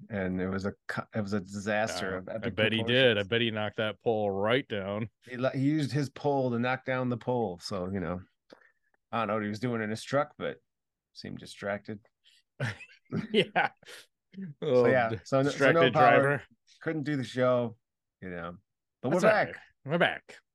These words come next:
Speaker 2: So it's just, we were just talking, I was talking Chicago Bears, and there's
Speaker 1: Go
Speaker 2: some
Speaker 1: Bears.
Speaker 2: insane bets to make out there. So
Speaker 1: What are they?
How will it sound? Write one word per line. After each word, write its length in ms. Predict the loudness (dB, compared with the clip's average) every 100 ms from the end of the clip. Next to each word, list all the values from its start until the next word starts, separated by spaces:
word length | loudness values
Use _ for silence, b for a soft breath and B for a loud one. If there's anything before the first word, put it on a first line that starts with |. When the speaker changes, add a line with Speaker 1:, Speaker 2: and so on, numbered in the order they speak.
| _ _ _ _ _ _ _ 0
Speaker 2:
So 140 | 2
it's 100 | 4
just, 220 | 0 -2
we 240 | -2 2 4
were 100 | 4
just 160 | 2
talking, 340 | 2 2 2 0
I 100 | 0
was 140 | -2
talking 380 | -4 -4 -4 -8
Chicago 380 | -10 -2 -2 2
Bears, 440 | 4 4 4 2
and 240 | -4 -8 -10 B B -10
there's 160 | -4
Speaker 1:
Go 80 | 0
Speaker 2:
some 80 | 0
Speaker 1:
Bears. 200 | 0 -2
Speaker 2:
insane 460 | -6 -2 0 0
bets 380 | 2 2 0 -4
to 100 | -8
make 220 | -6 -4 -4
out 200 | -6 -4
there. 240 | -6 -6
So 380 | -8 -6 -6 -8 b b b b
Speaker 1:
What 120 | -4
are 140 | -4
they? 120 | -4